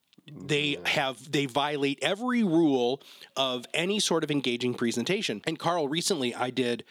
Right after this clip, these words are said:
Speaker 1: a presentation based off of your, or the philosophy that you have here, right? So these are these hand-drawn things that, that we,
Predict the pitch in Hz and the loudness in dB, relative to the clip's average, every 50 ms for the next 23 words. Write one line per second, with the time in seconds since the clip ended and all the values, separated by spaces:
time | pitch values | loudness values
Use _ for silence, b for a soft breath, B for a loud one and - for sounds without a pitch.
0 | B B B B - - - - 110 - 135 123 139 135 - 131 127 127 127 127 | B B B B -8 -4 -2 -2 -2 0 0 0 0 0 0 0 -2 0 0 0
1 | - - 123 117 - - 113 104 98 - - _ - 127 127 123 143 147 151 151 | 0 0 -2 -2 0 -2 -4 -4 -4 -12 -16 _ -16 -8 0 2 2 4 4 4
2 | 143 139 131 127 - b b b b b b b b b - 143 151 147 127 139 | 2 2 0 0 -2 b b b b b b b b b 2 4 4 4 2 -2
3 | - - 180 196 214 196 - 170 151 139 131 131 131 123 - 135 120 - - - | 0 2 2 2 2 0 0 0 0 0 0 0 0 0 0 0 -2 -2 -4 -4
4 | 98 87 104 107 110 - - 135 123 139 143 131 135 127 123 117 - 127 123 131 | -4 -2 -2 -4 -2 0 -2 -2 0 -2 -2 -2 0 0 0 0 0 0 -2 -2
5 | 135 123 127 123 123 120 120 - 117 107 107 - 123 110 98 117 113 107 120 123 | 0 0 0 2 0 0 -2 -2 -4 -4 -2 -4 -4 -4 -2 -4 -6 -4 -2 0
6 | 123 120 123 123 | 0 0 0 -2